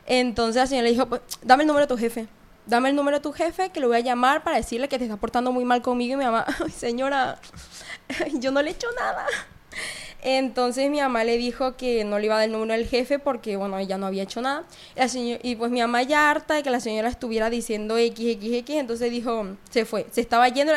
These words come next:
y escuchó a la señora decir por detrás, "Ala, ala, a tu país, pancha". Y mi mamá se quedó, <laughs> "¿Cómo? Disculpe". Y el esposo de la señora estaba con una cara de,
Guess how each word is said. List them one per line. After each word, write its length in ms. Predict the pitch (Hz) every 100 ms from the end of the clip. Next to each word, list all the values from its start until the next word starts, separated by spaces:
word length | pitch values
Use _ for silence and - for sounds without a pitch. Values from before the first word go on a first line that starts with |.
| -
y 120 | 247
escuchó 300 | 247 226 214
a 20 |
la 40 | 233
señora 240 | 233 226
decir 240 | 226 214 214
por 100 | 240
detrás, 300 | 220 233 -
"Ala, 280 | 330 294 285
ala, 220 | 233 -
a 100 | 233
tu 120 | 254
país, 280 | 247 254 262
pancha". 520 | - 262 247 - 196 - - - - - - - -
Y 80 | 254
mi 40 |
mamá 220 | 240 233 233
se 160 | 277
quedó, 300 | 269 220 226 302 - - 440 -
<laughs> 500 | - - - - -
"¿Cómo? 320 | 220 240 269 359 - - - - 427 466 - - -
Disculpe". 840 | 220 277 320 - 294 311 311 370 480 - - -
Y 120 | 277
el 100 | 277
esposo 600 | 262 - 254 247 330 339
de 120 | 294 294
la 100 | 269
señora 320 | 226 214 233
estaba 300 | - 294 320
con 200 | 269 240
una 340 | 269 339 302
cara 420 | 226 214 233 277
de, 220 | 247 233